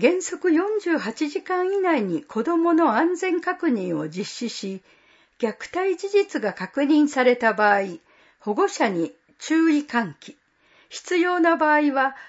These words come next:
関連機関と連携し、継続的な支援を行っている。二、適正なマンション管理を推進する制度について。問い、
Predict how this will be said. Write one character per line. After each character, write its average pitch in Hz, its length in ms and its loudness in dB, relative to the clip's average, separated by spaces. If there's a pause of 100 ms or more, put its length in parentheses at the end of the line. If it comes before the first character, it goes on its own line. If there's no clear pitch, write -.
(120)
関 349 280 0
連 381 220 -2
機 - 160 -10
関 339 240 2
と 180 140 -2
連 254 280 0
携 233 200 4
し、 - 420 -10
継 302 240 -2
続 - 260 -8
的 302 280 -4
な 294 160 2
支 214 260 -6
援 226 240 -4
を 208 100 0
行 202 140 -10
っ 180 320 -8
て 160 80 -8
い 139 180 -6
る。 - 200 -16 (1800)
二、 262 320 2 (720)
適 226 280 0
正 359 380 -2
な 330 260 4
マ 226 180 0
ン 370 100 0
シ - 160 -4
ョ 403 60 -2
ン 403 100 -2
管 392 360 -2
理 226 120 -4
を 165 120 -2
推 302 280 0
進 330 320 0
す - 140 -12
る 285 100 -2
制 277 320 -2
度 170 100 -6
に 151 160 -6
つ - 160 -8
い 143 140 -8
て。 - 260 -16 (1160)
問 240 300 0
い、 - 40 -20